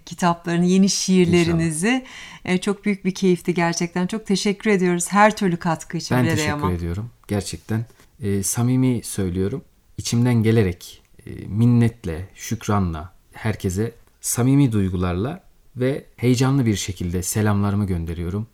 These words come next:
Speaker 2: E, hürmetlerimi arz ediyorum. Emeği geçen herkese, e, bir kez daha teşekkür ediyorum. Programın başında da söyledim, yinelemek istiyorum. T R T Dış Yayınlar Dairesi yöneticileri, çalışanları, emekçileri,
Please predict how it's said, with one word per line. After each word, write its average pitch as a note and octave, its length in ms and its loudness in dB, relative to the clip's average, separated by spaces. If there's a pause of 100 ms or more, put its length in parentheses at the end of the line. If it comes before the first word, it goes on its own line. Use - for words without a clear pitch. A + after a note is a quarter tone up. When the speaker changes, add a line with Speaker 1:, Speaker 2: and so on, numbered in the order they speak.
(180)
Speaker 2:
E, F#2 40 -8
hürmetlerimi G2+ 720 0
arz F2+ 180 -2
ediyorum. E2 380 -8 (260)
Emeği B2+ 300 4
geçen B2 360 -2
herkese, A2 680 -2 (400)
e, F#2+ 200 -6
bir A#2+ 140 0
kez G2 240 -4
daha G2+ 240 -2
teşekkür F2+ 440 -8
ediyorum. D#2+ 420 -8 (180)
Programın A#2+ 460 0
başında A2 400 0
da G2+ 300 -2
söyledim, G#2+ 540 0
yinelemek G2+ 480 2
istiyorum. F#2 500 -6 (200)
T G#2+ 120 -4
R G#2 100 0
T G2+ 160 -6
Dış G#2+ 200 -2
Yayınlar G2+ 400 0
Dairesi G2 480 0
yöneticileri, G2 720 -2
çalışanları, F#2+ 880 -2
emekçileri, F#2+ 800 -2